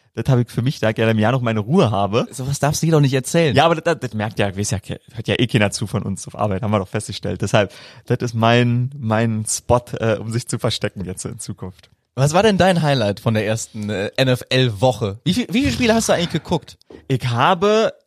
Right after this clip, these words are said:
Speaker 1: die drei, die ich im Studio gesehen habe, geguckt.
Speaker 2: Ja.
Speaker 1: Und dann habe ich mir angeguckt, gestern das letzte Quarter Lions gegen Bears, weil ich, ähm, Masochist bin.
Speaker 2: Real Life.
Speaker 1: Genau, Real
Speaker 2: Ja.
Speaker 1: Life, genau. Ich habe mir einfach das letzte Quarter noch
Speaker 2: Mhm.
Speaker 1: angeguckt.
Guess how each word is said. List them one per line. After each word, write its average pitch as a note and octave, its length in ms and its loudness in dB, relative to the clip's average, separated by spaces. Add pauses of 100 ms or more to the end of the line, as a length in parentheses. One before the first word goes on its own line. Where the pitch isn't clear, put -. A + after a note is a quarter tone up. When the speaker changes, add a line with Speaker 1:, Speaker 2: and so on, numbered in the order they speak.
Speaker 1:
die C#3+ 480 -6
drei, B2 440 2
die D#3+ 160 -2
ich - 80 -8
im B2 120 -2
Studio D#3 760 -4
gesehen F3+ 500 -2
habe, F#3+ 260 -2
geguckt. - 540 -10
Speaker 2:
Ja. G#2 300 2
Speaker 1:
Und E3+ 200 0
dann E3 140 4
habe D#3+ 160 4
ich E3+ 80 -2
mir D#3+ 240 -2
angeguckt, D#3+ 400 -2
gestern D#3 320 0
das A#2+ 100 -2
letzte C3 320 -2
Quarter C#3 440 2
Lions C#3 560 0
gegen A#2 280 2
Bears, A2 560 -6
weil A2 260 -2
ich, A#2 100 -4 (160)
ähm, A#2 480 0 (240)
Masochist G#2+ 640 -4
bin. G3+ 220 0 (120)
Speaker 2:
Real C3+ 260 0
Life. F#2 340 -4
Speaker 1:
Genau, D3 220 6
Real C3 160 6
Speaker 2:
Ja. A2+ 100 6
Speaker 1:
Life, A#2 100 0
genau. G#2 120 0
Ich G2+ 80 0
habe A2 100 0
mir A#2 40 0
einfach G#2 160 -2
das F#2 60 -4
letzte G2+ 220 -4
Quarter A2 280 2
noch F#2+ 80 0
Speaker 2:
Mhm. G2+ 80 -6
Speaker 1:
angeguckt. C#3+ 380 0